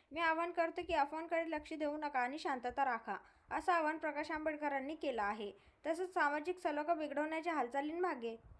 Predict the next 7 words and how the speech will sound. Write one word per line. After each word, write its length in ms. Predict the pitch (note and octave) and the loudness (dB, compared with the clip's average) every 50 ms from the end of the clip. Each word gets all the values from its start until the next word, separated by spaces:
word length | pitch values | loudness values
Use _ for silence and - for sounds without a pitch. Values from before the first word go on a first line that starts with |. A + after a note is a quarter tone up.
| _ _ _ _ _ | _ _ _ _ _
असलेल्या 400 | A#3+ C#4 - - E4+ F4+ F#4+ E4+ - | 2 2 2 2 2 2 2 2 2
शक्तींवर 460 | D4+ D4 D4+ - F4+ F4+ E4 D#4+ D#4+ | 0 -4 -2 -2 -2 -2 0 -2 -2
लक्ष 220 | D#4 D4+ D4+ D4+ F4 | -2 -2 -4 -4 -6
केंद्रित 340 | E4 E4+ E4 D#4+ D#4+ E4+ E4+ - | -4 -4 -4 -4 -6 -8 -6 -2
करण्याची 340 | - E4 D4 C4+ B3+ B3 D#4 | -2 0 0 -2 -4 -4 -4
गरज 320 | D#4+ D#4+ D4+ C4 B3 A3+ A#3+ | 0 2 2 2 2 0 0
आहे. 280 | A#3 A3+ A#3 A3 G3+ | -2 -2 -2 -4 -8